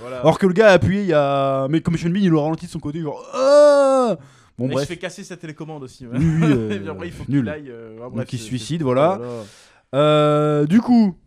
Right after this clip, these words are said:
Speaker 2: donc elle récupère Sienna et du coup, il, pendant ce temps, il y avait Iki. Bon, il s'appelle Nero, on va l'appeler Nero.
Speaker 1: Nero,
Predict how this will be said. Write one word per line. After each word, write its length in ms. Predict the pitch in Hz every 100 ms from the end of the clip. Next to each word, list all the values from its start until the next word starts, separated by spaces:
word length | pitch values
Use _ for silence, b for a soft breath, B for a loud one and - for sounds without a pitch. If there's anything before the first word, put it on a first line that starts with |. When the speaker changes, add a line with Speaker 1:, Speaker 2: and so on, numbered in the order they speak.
| _ _ _ _ _ -
Speaker 2:
donc 220 | 160 190
elle 60 |
récupère 420 | 190 208 202 220 180
Sienna 420 | 202 196 208 233
et 60 |
du 140 | 165 165
coup, 180 | 208 214
il, 280 | 170 151
pendant 200 | 143 175
ce 100 | 156
temps, 180 | 190 214
il 60 | 185
y 40 |
avait 160 | 143 160
Iki. 480 | 190 165 208 226 220
Bon, 140 | 120 131
il 40 |
s'appelle 280 | - 160 147
Nero, 320 | 156 151 151
on 40 | 120
va 80 |
l'appeler 200 | 123 131
Nero. 240 | 135 135 135
Speaker 1:
Nero, 280 | 131 147 135